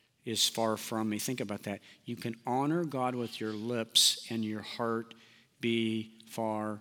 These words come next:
from him. "In vain do they worship me." Hear what, it, it, look what Jesus is saying. They're acting like they're worshiping. They're singing the songs. They're raising their hands. They look so good. It looks like a worshiper.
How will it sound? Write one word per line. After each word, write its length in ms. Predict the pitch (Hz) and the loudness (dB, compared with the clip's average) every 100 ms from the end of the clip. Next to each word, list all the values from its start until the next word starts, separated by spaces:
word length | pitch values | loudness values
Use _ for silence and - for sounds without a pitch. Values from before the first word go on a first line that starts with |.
| - | -12
from 540 | - - 110 107 104 104 - | -18 -6 -2 0 -2 -4 -8
him. 380 | 92 92 90 - _ _ _ _ _ | -6 -4 -6 -10 _ _ _ _ _
"In 280 | 120 110 107 | -4 -2 -2
vain 720 | 101 135 123 104 107 143 165 160 - - - - | 2 4 6 4 6 6 6 2 -10 -20 -12 -2
do 120 | 120 | 0
they 220 | 107 110 | 2 2
worship 560 | 107 117 120 - 104 104 | 2 2 4 2 0 -4
me." 260 | 95 92 - - _ | -6 -8 -12 -20 _
Hear 240 | - 151 | -4 -2
what, 100 | 185 - - | -2 -6 -4
it, 200 | 135 135 | 0 0
it, 320 | 151 - - - | -2 -10 -4 0
look 200 | 185 - | 2 2
what 100 | 185 | 2
Jesus 460 | 214 196 - - | 4 6 6 6
is 80 | 160 | 6
saying. 400 | - 175 135 95 - - _ _ _ _ _ _ _ _ _ - - _ | 4 4 0 -2 -8 -20 _ _ _ _ _ _ _ _ _ -20 -20 _
They're 200 | - 160 - | 2 4 4
acting 500 | 190 240 226 196 165 | 4 4 6 6 6
like 300 | 143 123 - | 6 2 0
they're 120 | 123 | -2
worshiping. 540 | 123 196 151 - 147 117 | 0 0 2 0 -2 -2
They're 140 | 135 | 2
singing 480 | 127 - 269 196 131 | 6 6 6 6 4
the 80 | 113 | 4
songs. 500 | - 285 208 120 - | 4 4 0 -2 -2
They're 100 | 127 | 0
raising 400 | 226 285 147 123 | 2 4 4 2
their 120 | 120 | -2
hands. 400 | 117 - 185 - | -4 -4 0 2
They 100 | 151 | 4
look 240 | 240 311 | 2 4
so 200 | - 147 | 6 6
good. 340 | 143 330 359 214 | 4 4 6 6
It 40 | |
looks 140 | 262 | 4
like 160 | 285 240 | 6 6
a 60 | 214 | 6
worshiper. 640 | 247 349 294 202 - 208 | 6 6 8 8 6 4